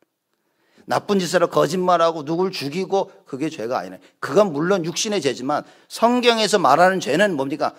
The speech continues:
하나님과 함께할 수 없는 죄. 창조의 원리를 거스린 겁니다.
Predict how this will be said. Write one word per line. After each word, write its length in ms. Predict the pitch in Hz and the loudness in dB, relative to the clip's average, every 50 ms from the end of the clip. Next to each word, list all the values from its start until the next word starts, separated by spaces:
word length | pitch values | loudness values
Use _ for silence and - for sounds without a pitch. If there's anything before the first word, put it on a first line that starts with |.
| - _ | -14 _
하나님과 480 | _ - 180 190 190 185 185 180 165 165 | _ 0 2 4 4 2 2 2 0 0
함께할 400 | 151 185 190 180 185 170 165 151 | 0 -2 -4 -4 -4 -2 -2 -4
수 220 | - - 151 143 - | -4 -8 -10 -8 -8
없는 460 | - 107 107 117 117 120 117 110 107 | -8 -10 -8 -10 -10 -12 -12 -12 -14
죄. 200 | 95 92 - _ _ _ _ _ _ _ _ _ _ _ _ _ _ _ _ _ _ _ _ _ _ _ - | -16 -18 -20 _ _ _ _ _ _ _ _ _ _ _ _ _ _ _ _ _ _ _ _ _ _ _ -14
창조의 500 | - - - 233 233 233 220 196 220 208 | -4 0 0 0 0 -2 0 2 4 4
원리를 500 | 165 127 120 131 131 147 147 135 - - | 4 2 0 0 -2 -4 -6 -6 -8 -8
거스린 400 | - 131 127 - - 151 139 113 | -8 -8 -8 -8 -8 -8 -10 -12
겁니다. 400 | 90 87 _ _ _ _ _ | -14 -16 _ _ _ _ _